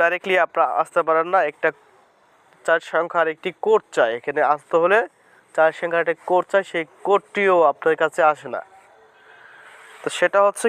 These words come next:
কি, আর আমার ডাইরেক্টলি এইভাবে আমি চলে আসতে পারলাম কেন? ডাইরেক্টলি আমি চলে আসছি। তো শর্টকাটে আপনাদেরকে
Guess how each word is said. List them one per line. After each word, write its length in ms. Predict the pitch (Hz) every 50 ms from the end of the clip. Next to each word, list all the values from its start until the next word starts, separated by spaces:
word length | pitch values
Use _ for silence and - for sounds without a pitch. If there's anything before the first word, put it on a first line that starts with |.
| 214 -
কি, 120 | 220 202 185 190 - - _ _ _ _ _ _ -
আর 60 | 139 - - 156
আমার 220 | 170 180 175 175 175 165 151 139 160
ডাইরেক্টলি 400 | 160 170 190 185 - - 208 214 - - 196
এইভাবে 260 | 196 185 190 185 190 185
আমি 80 | 175 175 - -
চলে 140 | 185 185 185 180
আসতে 160 | - - 185 175
পারলাম 240 | 175 175 170 170 165 160 - -
কেন? 160 | 160 147 123 - - _ _ - 127 135
ডাইরেক্টলি 400 | 147 156 170 185 185 - - 202 196 185 165
আমি 120 | 160 185 - -
চলে 160 | - 165 175 170 156
আসছি। 280 | 151 - - - 139 120 - _ _ _ _ _ _ _ _ _ _ _ _ - _ _ - _ -
তো 80 | 151 151 147 143 143 139 - - _ - -
শর্টকাটে 420 | - 185 - - - 202 202 202 196 185 165
আপনাদেরকে 340 | - 175 175 165 175 180